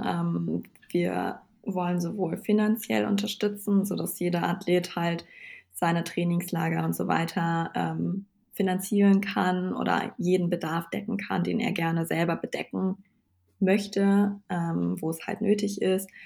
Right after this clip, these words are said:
Aber es werden auch materielle Dinge kommen, wo man sagen kann, man kriegt, ähm, ja, irgendwelche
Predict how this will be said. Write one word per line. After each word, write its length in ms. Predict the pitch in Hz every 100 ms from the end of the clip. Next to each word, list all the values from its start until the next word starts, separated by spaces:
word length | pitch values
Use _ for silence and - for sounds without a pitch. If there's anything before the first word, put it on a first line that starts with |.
| - - - _
Aber 200 | 185 170
es 120 | 170
werden 260 | 170 175 156
auch 160 | 175
materielle 640 | 165 170 - 175 165 165 165
Dinge 320 | 175 180 185
kommen, 640 | - 170 170 170 165 170
wo 420 | 165 170 175 175 - _ _ _ _ _ _ -
man 220 | 185 170
sagen 280 | 165 170 185
kann, 200 | 190 170
man 160 | 165
kriegt, 320 | 165 - - -
ähm, 460 | 165 170 170 175 - _ _ _ -
ja, 180 | - -
irgendwelche 960 | 175 175 175 180 - 170 170 170 -